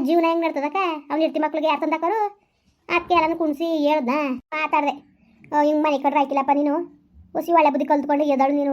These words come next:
ಹಿಂಗ್ ಮನೆ ಕಡ್ ನೀನು ಸೋಂಬೇರಿ ಬುದ್ಧಿ ಕಲ್ತ್ಕೊಬೇಡ ನೀನು ಅಂತ ಎಲ್ಲ ತಿಳುವಳಿಕೆ ಹೇಳಿ ಅಕ್ಕನ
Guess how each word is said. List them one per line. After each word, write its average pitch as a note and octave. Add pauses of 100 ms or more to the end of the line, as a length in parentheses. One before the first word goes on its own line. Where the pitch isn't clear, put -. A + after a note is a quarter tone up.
ಹಿಂಗ್ C#4
ಮನೆ C4
ಕಡ್ C4
ನೀನು C4+
ಸೋಂಬೇರಿ B3+
ಬುದ್ಧಿ B3+ (120)
ಕಲ್ತ್ಕೊಬೇಡ B3
ನೀನು B3+
ಅಂತ A#3+
ಎಲ್ಲ A#3
ತಿಳುವಳಿಕೆ A#3+
ಹೇಳಿ C#4 (480)
ಅಕ್ಕನ E4+